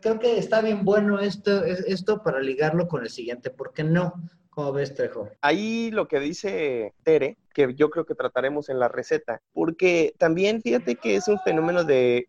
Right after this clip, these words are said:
Speaker 2: cómo me perciben los demás. Entonces, eso creo que puede generar presiones psicológicas en la gente de cómo, cómo me percibe mi jefe, por ejemplo. Porque si estoy relajado, es sinónimo de ser un huevón, ¿no? Entonces, el otro, ¿por qué no,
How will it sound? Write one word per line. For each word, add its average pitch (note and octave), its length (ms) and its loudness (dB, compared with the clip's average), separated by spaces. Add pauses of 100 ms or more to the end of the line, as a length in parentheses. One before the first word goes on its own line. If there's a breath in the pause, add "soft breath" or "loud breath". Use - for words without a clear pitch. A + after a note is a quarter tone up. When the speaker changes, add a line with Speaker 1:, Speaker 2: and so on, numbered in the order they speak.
Speaker 2:
cómo G3+ 260 2
me D#3 160 0
perciben D#3 580 0
los B2+ 180 -2
demás. C3 420 -4
Entonces, F3+ 460 0
eso G3 360 0
creo E3+ 340 -4
que D3 220 -6
puede D#3 560 0
generar B2+ 500 -2
presiones C#3+ 800 -4
psicológicas C#3+ 1120 0
en A#2+ 140 -18
la A2 100 -14
gente - 480 -10
de C3 180 0
cómo, G#3 460 0 (100)
cómo F#3+ 220 2
me D#3+ 80 2
percibe D3 320 0
mi C3+ 140 -2
jefe, C#3+ 260 0
por A#2 160 -10
ejemplo. C3 460 -14
Porque D3+ 240 -2
si F3 80 -2
estoy F3 220 2
relajado, G3 680 -2 (100)
es F#3+ 160 2
sinónimo G#3 760 0
de C#3+ 200 2
ser F3+ 160 2
un F#3 120 2
huevón, C#3+ 460 2
¿no? F#3+ 220 -14 (200)
Entonces, E3+ 460 2
el D#3+ 140 4
otro, A3 200 -4
¿por F#3 160 -8
qué G3+ 140 -4
no, F#3 380 -6